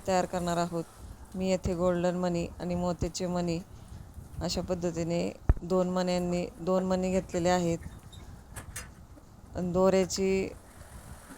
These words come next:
उंची, अ, सतरा इंच घेतलेली आहे व आठ इंचावरती अशा पद्धतीने गाठ मारलेली आहे. मैत्रिणींनो, व्हिडिओ पूर्ण पहा. व्हिडिओ आवडल्यास लाईक आणि सबस्क्राईब करा. रक्षाबंधनसाठी आपण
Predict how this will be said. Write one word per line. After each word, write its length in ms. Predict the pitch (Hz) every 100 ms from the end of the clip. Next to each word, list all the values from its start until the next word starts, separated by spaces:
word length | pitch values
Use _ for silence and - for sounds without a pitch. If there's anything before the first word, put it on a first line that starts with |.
| - -
उंची, 520 | 175 196 190 - 180 180 214 - - - - - - -
अ, 300 | 190 185 180
सतरा 440 | 175 202 175 185 185
इंच 280 | 185 185
घेतलेली 440 | 196 190 185 175 175
आहे 300 | 185 175 165 -
व 300 | 160 170 175 -
आठ 280 | 147 180 180
इंचावरती 640 | 180 175 180 175 - 175
अशा 440 | 156 190 185 175 175 -
पद्धतीने 480 | 175 175 175 170 175
गाठ 220 | 180 165
मारलेली 400 | 175 165 160 165
आहे. 300 | 175 175 165 160 - - - - - -
मैत्रिणींनो, 720 | 185 180 190 190 180 175 175
व्हिडिओ 300 | - 185 185
पूर्ण 340 | 180 180 180 185
पहा. 460 | 175 190 185 170 175 - - -
व्हिडिओ 300 | 180 185 180
आवडल्यास 640 | 185 180 175 170 165 175 -
लाईक 320 | 180 175 170
आणि 160 | 160 175
सबस्क्राईब 520 | - 175 - 170 175 175
करा. 260 | 185 165 165 - - - - -
रक्षाबंधनसाठी 920 | 180 180 196 180 185 180 180 190 175 175
आपण 420 | 170 - 175